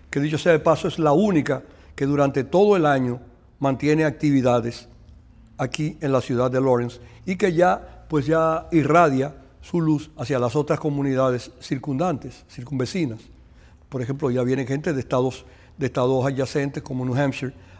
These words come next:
a participar en las bohemias o a participar en actos de, de, de presentación de libros, etcétera.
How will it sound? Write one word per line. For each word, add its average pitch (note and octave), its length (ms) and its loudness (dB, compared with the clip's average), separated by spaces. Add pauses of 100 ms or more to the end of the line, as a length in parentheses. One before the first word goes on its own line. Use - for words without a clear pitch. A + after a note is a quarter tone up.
(100)
a C3 240 2
participar C#3+ 580 0
en F3 80 2
las D#3 120 2
bohemias C#3+ 500 0
o B2+ 60 -2
a B2 80 -4
participar C3+ 540 -4
en B2+ 100 0
actos B2+ 320 -4
de, A#2 140 -8 (340)
de, A2+ 800 -2 (920)
de A#2+ 140 -4
presentación C#3 560 -4
de C#3+ 100 2
libros, C3+ 300 0
etcétera. A#2+ 460 -8